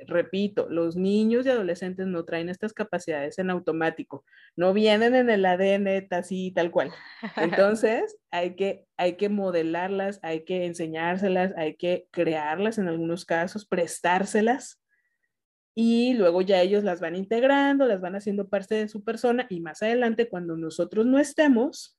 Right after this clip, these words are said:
Speaker 1: en sus vidas, porque ya
Speaker 2: Ujú.
Speaker 1: acabó nuestro ciclo, ellos van a poder hacer esto en su vida ante sus adversidades,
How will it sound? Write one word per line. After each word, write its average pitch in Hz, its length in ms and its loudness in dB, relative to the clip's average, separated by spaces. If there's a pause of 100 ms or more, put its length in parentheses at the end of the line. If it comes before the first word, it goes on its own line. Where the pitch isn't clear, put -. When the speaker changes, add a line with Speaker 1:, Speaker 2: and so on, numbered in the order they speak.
Speaker 1:
en 185 100 -4
sus 220 220 -4
vidas, 226 520 0 (400)
porque 160 500 -2
ya 175 140 2
Speaker 2:
Ujú. 180 60 2
Speaker 1:
acabó 196 300 2
nuestro 208 280 0
ciclo, 220 540 0 (840)
ellos 208 240 -2
van 233 200 0
a 214 100 -4
poder 180 400 -4
hacer 180 260 -4
esto 165 480 -4 (300)
en 185 200 2
su 180 160 -4
vida 170 280 2
ante 170 200 -6
sus 170 180 -10
adversidades, 165 1000 -4